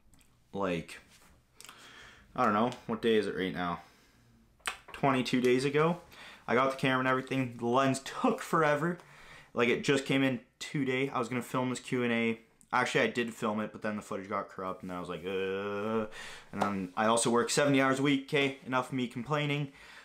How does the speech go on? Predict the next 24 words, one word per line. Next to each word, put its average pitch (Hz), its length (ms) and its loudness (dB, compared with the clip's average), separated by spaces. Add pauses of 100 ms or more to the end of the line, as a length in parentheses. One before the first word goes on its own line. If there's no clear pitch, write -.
(140)
blah, 123 160 4
blah, 120 80 0
blah. 143 340 2 (340)
I'm 120 80 -10
gonna 120 120 -4
have 120 320 -2
bangers 135 340 0
for 131 240 -6
you 127 100 -6
guys. 127 440 -4 (120)
I 117 100 -8
promise 123 480 -8
that, 113 380 -4
and 110 140 -10
I'm 110 60 -6
gonna 110 100 -4
be 110 120 -4
trying 110 360 -6
to 110 100 -18
do 107 440 -6 (160)
two - 160 -8
uploads 110 360 -4
a 107 40 -8
week. 110 360 -4